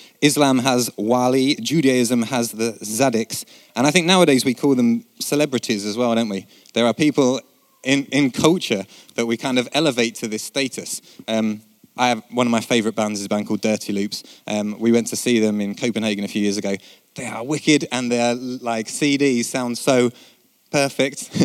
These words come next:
<laughs> and everything is so, like, in time and in tune the whole time. But the reality is, when you see someone live, you're like, "Ah, they make mistakes as well, and they get really frustrated when they can't get it right, and they don't always sing in tune as well."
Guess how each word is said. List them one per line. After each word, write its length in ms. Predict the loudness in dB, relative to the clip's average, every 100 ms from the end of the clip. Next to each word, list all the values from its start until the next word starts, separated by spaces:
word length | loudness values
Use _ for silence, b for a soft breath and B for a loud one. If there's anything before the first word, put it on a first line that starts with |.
| 0 -6
<laughs> 100 | B
and 120 | 2
everything 400 | 4 2 0 2
is 260 | 2 0 -6 -14
so, 460 | -4 0 2 2 -2 -12 -4
like, 320 | -2 -2 -4 _
in 160 | 4 4
time 340 | 2 2 2
and 100 | 2
in 200 | 2 0
tune 300 | 0 0 2
the 60 | 0
whole 200 | -2 -4
time. 260 | -2 -2 -2
But 100 | -2
the 80 |
reality 440 | 0 2 2 2 0
is, 100 | 2
when 100 | -2
you 60 |
see 220 | -2 -4 -4
someone 260 | -2 0
live, 400 | 2 2 2 0
you're 80 | 0
like, 260 | -2 -4 -8 b b _
"Ah, 500 | -2 0 0 -2 -4 b b b -2
they 100 | 0
make 160 | 2
mistakes 420 | 0 0 0 0 0
as 80 |
well, 420 | 4 6 6 4 B B 0
and 80 | 4
they 80 |
get 140 | 4 6
really 140 | 4
frustrated 540 | 4 0 0 2 2 2
when 140 | 2
they 140 | 0
can't 340 | 0 0 0 0
get 140 | -2
it 60 | 0
right, 200 | 2 2
and 100 | 0
they 40 |
don't 140 | -2 4
always 260 | 4 4
sing 180 | 4 4
in 120 | 4
tune 300 | 4 4 4
as 140 | 2 2
well." 240 | 0 0